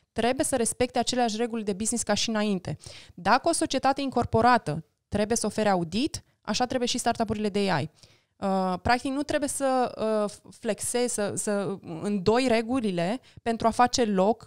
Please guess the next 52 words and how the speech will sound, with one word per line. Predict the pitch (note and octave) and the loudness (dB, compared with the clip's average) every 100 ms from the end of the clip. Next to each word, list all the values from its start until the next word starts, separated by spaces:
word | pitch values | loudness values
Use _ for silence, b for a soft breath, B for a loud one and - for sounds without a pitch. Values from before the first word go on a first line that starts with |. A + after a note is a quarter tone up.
| - | -4
uh, | G#3 G#3 | 0 2
startup-urilor | G3+ A3+ A3 A3+ A3+ G#3+ G3+ | 2 0 0 0 -2 0 0
de | F#3 F3+ E3+ | 0 0 0
A | A3+ | 0
I | |
sau | A#3+ G3 | 0 -2
business-urilor | F#3+ A#3 A#3+ A3+ A3+ | 0 -2 -2 -2 -2
sau | A3 | -4
tehnologie | G#3 G3 G3+ G3+ G#3+ | -4 -4 -2 0 0
de | G3+ F#3+ | 2 2
A | |
I, | D#3 B B B | 2 B B B
ci | - G3+ _ - C4 C#4+ | -10 -10 _ -2 2 2
A | C4 G4+ | 2 2
I-ul | C4+ G3+ | 2 2
trebuie | A3+ - A3 G#3+ | 0 -2 -2 -2
să | G#3+ | -2
respecte | G3+ - - D#4 D#4 A3 | -4 -4 0 0 2 2
regulile | G#3 G#3+ G#3 | 2 0 -2
noastre | G3+ G3+ G3+ | -2 -4 -4
de | F#3 | -4
societate. | - F#3 G3 F3+ - E3 B B B | -4 -4 0 0 0 -6 B B B
Dacă | A3 C4+ | 0 2
în | E4 | 0
societate | D#4 D4 C#4 C4 - | -2 -4 -2 -4 -2
trebuie | A#3+ A3+ | -2 0
să | A3+ | 0
avem | A3 | 0
transparență | A#3+ G#3 G#3 G3+ G3+ A3 G#3 | -2 -2 -2 -2 -2 -2 -2
și | - | -2
să | G#3 | -4
putem | F#3+ A3 | -4 -4
justifica | A3+ G#3+ G#3+ G3+ - G#3 | -4 -4 -6 -8 -2 -2
de | F#3+ F3+ | -2 -4
ce | - | -2
s-a | A3+ A3+ | -2 0
luat | A3+ | 0
decizia | G#3 G3+ G#3+ G3+ | 0 -2 -2 -2
să | F#3 F3+ | -4 -6
facă | G3+ G#3 G#3 | -4 -4 -2
o | G3 | -2
mașină | F#3 F3 G#3 G3+ | 0 0 0 0
la | E3+ | 0
dreapta, | D#3+ F3+ - D4 G4 B B | 2 0 2 -4 -4 B B
tu | - | -8
trebuie | C4+ C4+ C4 | -4 -4 -2
să | |
arăți | A#3+ A#3+ A#3 | 0 0 -2
chestia | G3+ G3 | -6 -4
asta | G#3 G#3 | -4 -4
într-un | G#3 G#3 | -4 -6
flow. | - A3 E3+ | -2 2 2